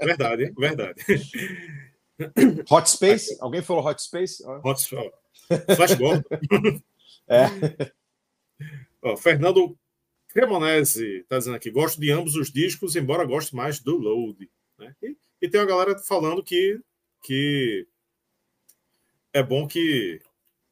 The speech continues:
Speaker 1: cadê? Alguém falou aqui também, é, Tarcísio, né? Falou aqui da playlist dele, que tem seis do Load e quatro do Reload. Né? A galera gosta de, de fazer o mix, né, das melhores
Speaker 2: É.
Speaker 1: faixas de, de cada um.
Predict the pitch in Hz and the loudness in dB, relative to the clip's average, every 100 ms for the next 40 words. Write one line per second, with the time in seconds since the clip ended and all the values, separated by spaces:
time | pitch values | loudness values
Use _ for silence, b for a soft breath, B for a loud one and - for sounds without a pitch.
0 | _ _ _ _ _ - 117 120 131 139 | _ _ _ _ _ -8 -4 -4 -4 -2
1 | 131 123 117 127 113 117 147 143 269 - | 0 0 -2 -8 -6 -6 -6 -8 -4 -2
2 | - - - 151 139 117 147 _ _ _ | -2 0 2 2 0 -4 -12 _ _ _
3 | _ - 139 135 135 131 135 120 120 123 | _ 0 0 2 0 2 0 0 -4 -2
4 | 143 147 139 131 117 - 143 135 135 120 | -2 -4 -4 -4 -2 0 2 2 0 0
5 | 151 147 135 131 123 120 110 135 147 - | -2 -2 -4 -2 -2 -2 0 -2 -4 -12
6 | _ _ _ _ 131 139 139 143 143 143 | _ _ _ _ -6 -2 0 4 4 4
7 | 123 139 - 139 143 135 110 98 - _ | 2 0 -2 -4 -2 0 -2 -6 -12 _
8 | _ _ _ _ _ - 135 147 123 156 | _ _ _ _ _ -4 -2 0 0 0
9 | 175 131 139 151 - - 107 117 113 - | 0 -4 -2 2 0 0 -12 -8 -8 -8
10 | 131 123 123 127 87 120 123 139 120 127 | -6 -2 0 0 -2 -2 -2 -4 -2 0
11 | 117 107 - 120 127 127 123 95 | 0 -4 -10 -8 -4 -2 -2 -6